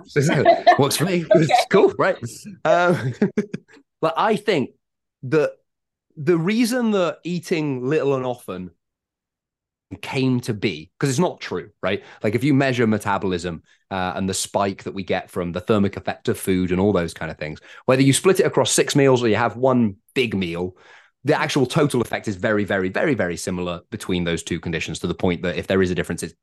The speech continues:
Speaker 2: tiny and negligible, right? So there's no big difference. However, if you've ever been shredded,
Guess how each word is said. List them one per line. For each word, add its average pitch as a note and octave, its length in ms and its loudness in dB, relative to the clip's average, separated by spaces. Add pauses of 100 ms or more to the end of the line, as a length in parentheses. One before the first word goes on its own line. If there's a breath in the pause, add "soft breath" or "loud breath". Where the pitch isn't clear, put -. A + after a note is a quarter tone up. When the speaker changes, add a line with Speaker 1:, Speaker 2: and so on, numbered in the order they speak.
(160)
Speaker 2:
tiny F2+ 400 0
and D#2+ 140 0
negligible, D#2+ 500 -6 (340 loud breath)
right? - 300 0
So A#2 300 4 (340)
there's D#3+ 140 4
no G3+ 120 6
big C3 220 2
difference. - 500 -10 (640 soft breath)
However, F#3 680 2 (160)
if - 180 2
you've A#3 120 8
ever F#4+ 220 6
been D4+ 240 8
shredded, A#2+ 640 0